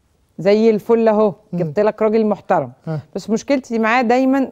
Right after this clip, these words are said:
Speaker 1: البنات اللي عنده على السوشيال،
Speaker 2: ملوش دعوه، ملوش
Speaker 1: على
Speaker 2: دعوه.
Speaker 1: السوشيال ميديا،
Speaker 2: ها.
Speaker 1: ودايمًا زميلاته بيتصلوا بيه وبيتناقشوا في مواضيع، وانا ما بحبش كده ومش عارفه اتصرف ازاي. اتكلمنا كتير ووصلنا انه هيقطع كلامه معاهم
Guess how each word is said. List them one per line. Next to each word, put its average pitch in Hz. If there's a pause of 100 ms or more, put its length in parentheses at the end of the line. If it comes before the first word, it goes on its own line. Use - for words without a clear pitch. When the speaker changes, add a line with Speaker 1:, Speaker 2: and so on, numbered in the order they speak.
Speaker 1:
البنات 202
اللي 208
عنده 208
على 202
السوشيال، 202 (560)
Speaker 2:
ملوش 190
دعوه، 151
ملوش 170
Speaker 1:
على 185
Speaker 2:
دعوه. 151
Speaker 1:
السوشيال 220
ميديا، 165
Speaker 2:
ها. -
Speaker 1:
ودايمًا 254
زميلاته 220
بيتصلوا 208
بيه 180 (600)
وبيتناقشوا 196
في -
مواضيع، 196
وانا 226
ما 220
بحبش 196
كده 147 (140)
ومش 208
عارفه 226
اتصرف 208
ازاي. 151
اتكلمنا 202
كتير 226
ووصلنا 208
انه 180
هيقطع 196
كلامه 202
معاهم 247